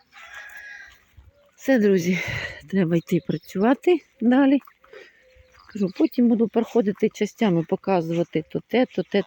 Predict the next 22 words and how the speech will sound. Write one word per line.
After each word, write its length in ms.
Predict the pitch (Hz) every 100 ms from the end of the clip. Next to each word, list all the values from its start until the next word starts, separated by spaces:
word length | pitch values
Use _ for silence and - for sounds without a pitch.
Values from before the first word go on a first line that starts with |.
| -
то 60 |
те, 180 | - 226
тому 300 | - 180 170
що 240 | - - 165 _ _ - - - -
за 280 | 165 160 180 170
один 360 | 175 269 254
раз 200 | 226 226 - -
пройти 380 | 180 175 - 226
все 240 | 220 -
просто 460 | 190 156 185 - 196
нереально. 680 | 175 156 160 151 143 139 147
Зараз 360 | 151 165 151 -
цього 280 | 156 156
багато. 500 | 117 147 175 220 - 247 _ _ - - _
Всього 280 | _ 185 190
порозпускалось, 840 | 170 - 170 _ - _ 214 214 -
позацвітало, 800 | - 165 160 - 165 202 214 180
все 180 | -
таке 280 | 165 _ 170
вже 180 | 156 151
гарне. 460 | 160 196 226 208 208 - - - - _ _ _ - -
Бук 280 | 156 180